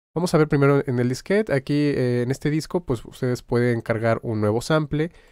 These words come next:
pueden, eh, hacer nuevo si es que quieren grabar algo. Podemos grabar un sample como, ah, alguna o-, otra forma de audio.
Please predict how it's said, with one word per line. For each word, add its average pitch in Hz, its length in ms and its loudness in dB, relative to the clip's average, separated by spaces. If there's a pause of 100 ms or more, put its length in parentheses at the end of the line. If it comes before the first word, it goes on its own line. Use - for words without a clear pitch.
(160)
pueden, 113 500 2
eh, 104 500 0
hacer - 260 -4
nuevo 127 340 2
si 139 120 -2
es 110 80 -6
que - 100 -14
quieren 104 240 -2
grabar 104 300 0
algo. 120 320 0 (400)
Podemos 127 720 2
grabar 120 480 2
un 120 160 -4
sample 117 520 0
como, 104 640 -2 (680)
ah, 107 360 -2
alguna 117 380 -2
o-, 117 300 -2
otra 113 420 -2
forma 113 400 -6
de 110 80 0
audio. 127 380 -2